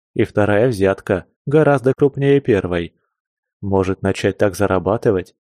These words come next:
Семь тысяч рублей – довольно крупная сумма. Я снова зашёл в типографию.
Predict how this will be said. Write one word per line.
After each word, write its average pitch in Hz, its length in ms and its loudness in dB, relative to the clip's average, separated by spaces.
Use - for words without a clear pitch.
Семь 160 340 -2
тысяч 170 380 -2
рублей – 127 460 2
довольно 104 500 0
крупная 147 480 0
сумма. 90 560 -4
Я 101 220 0
снова 98 320 -2
зашёл 98 340 -2
в - 40 -10
типографию. 101 880 -4